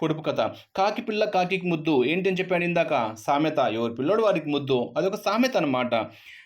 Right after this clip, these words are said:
నెక్స్ట్, ఊరందరికీ ఒకటే దుప్పటి. ఊరందరికీ ఒకటే దుప్పటి. అది కూడా మనకేమవుతుంది? ఒక సామెత. ఓకేనా? ఊరందరికీ ఒకటే దుప్పటి అంటాము.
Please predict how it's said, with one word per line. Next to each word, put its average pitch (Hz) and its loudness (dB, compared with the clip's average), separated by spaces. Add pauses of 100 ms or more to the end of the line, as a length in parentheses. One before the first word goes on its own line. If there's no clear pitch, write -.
నెక్స్ట్, 208 0
ఊరందరికీ 214 2
ఒకటే 196 4
దుప్పటి. 165 0 (360)
ఊరందరికీ 180 2
ఒకటే 165 0
దుప్పటి. 151 0
అది 147 2
కూడా 190 2
మనకేమవుతుంది? 185 0 (200)
ఒక 143 -2
సామెత. 160 -2 (160)
ఓకేనా? 226 -2 (260)
ఊరందరికీ 175 0
ఒకటే 165 0
దుప్పటి 147 -2
అంటాము. 110 -2